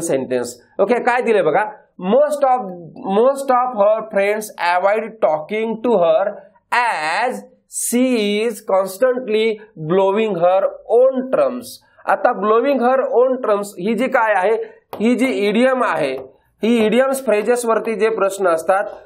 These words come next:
idiom phrases म्हणजे काय, तर beyond literal meaning म्हणजे काय, तर त्याचं beyond literal meaning असतं, म्हणजे proper meaning नसतं, तर, अ, idiomatic meaning असतं, शब्दशः अर्थापेक्षा वेगळा असतं, असतो blow one's own trump. हा जर प्रश्न विचारला, तर हा मला वाटतं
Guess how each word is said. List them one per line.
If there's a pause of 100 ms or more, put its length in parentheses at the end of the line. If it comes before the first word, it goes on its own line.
(120)
idiom
phrases
म्हणजे
काय, (400)
तर
beyond
literal
meaning
म्हणजे
काय, (300)
तर (200)
त्याचं
beyond
literal
meaning
असतं,
म्हणजे
proper
meaning
नसतं, (120)
तर, (340)
अ,
idiomatic
meaning
असतं,
शब्दशः
अर्थापेक्षा
वेगळा
असतं,
असतो (260)
blow (200)
one's (160)
own (100)
trump. (280)
हा
जर
प्रश्न
विचारला, (280)
तर
हा
मला
वाटतं